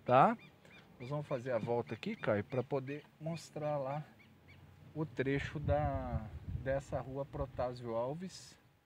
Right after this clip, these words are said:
Fazer aqui um, cortar queijo aqui. Muito bem. Então, olha só, nós vamos voltar. É, agora, tudo que eu falei que estava à direita,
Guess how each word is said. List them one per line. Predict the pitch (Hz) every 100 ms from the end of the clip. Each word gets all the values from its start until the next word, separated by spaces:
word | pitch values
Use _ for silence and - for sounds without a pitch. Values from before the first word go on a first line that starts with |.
| _ _ _ _ - -
Fazer | 135 127
aqui | - 127
um, | 107 92 90 _ _ _ _ _ _ _
cortar | - 113 - 107
queijo | - 110 107
aqui. | 113 208 175 -
Muito | 127 117 123 -
bem. | 160 98 87 - - - - - -
Então, | - 147
olha | 170 190
só, | 190 - 131 101 101
nós | 120 123
vamos | 151 165
voltar. | 151 147 139 151 190 240 - - - - - - - - - - -
É, | 123 123 120 117 113 107
agora, | - 127 135 147 156
tudo | 147 170 190
que |
eu | 185
falei | 160 151
que | 147
estava | - 147
à | 143
direita, | 139 135 135 127